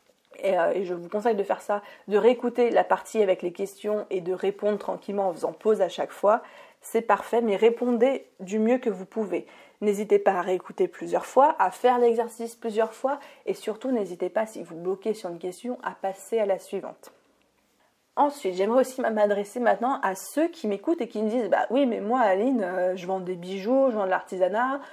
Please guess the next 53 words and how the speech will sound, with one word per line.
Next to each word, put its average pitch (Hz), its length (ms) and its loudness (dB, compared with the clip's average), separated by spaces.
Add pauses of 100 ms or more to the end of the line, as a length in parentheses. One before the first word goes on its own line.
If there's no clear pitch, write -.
(220)
euh, 196 140 6 (100)
je 196 100 0
résous 202 300 4
pas 240 160 4
vraiment 220 400 6
un 202 60 8
problème 208 540 6
douloureux, 202 560 2
urgent. 196 540 0
Euh, 190 220 8
moi, 208 220 0
mon, 185 340 -2
mon 190 140 -8
client, 226 240 -2
il 208 80 0
est 175 80 -2
pas 214 140 6
sur 220 120 -2
le 208 60 -4
point 208 160 -2
de 196 40 -6
se 196 120 -10
suicider 196 480 -6
s'il - 180 -10
résout 180 240 -6
pas 190 140 0
son 190 100 -6
problème 180 260 -4
tout 185 120 -8
de - 40 -20
suite. 277 380 -4
Euh, 185 100 4 (340)
des 202 120 0
bijoux, 202 320 -2
il 220 100 0
peut - 120 -4
s'en 185 160 -4
passer, - 260 2
il 240 80 0
en 214 60 0
a 202 80 4
déjà 190 260 2
plein. 156 260 -4 (180)
Comment 233 220 2
je - 120 -10
fais ? - 260 -6 (560)
Comment 269 440 6
je 202 180 2
fais, - 420 2
Aline ? » 214 400 2 (200)
<laughs> - 1700 -8
Alors, 185 320 6
dites-vous, 196 640 -4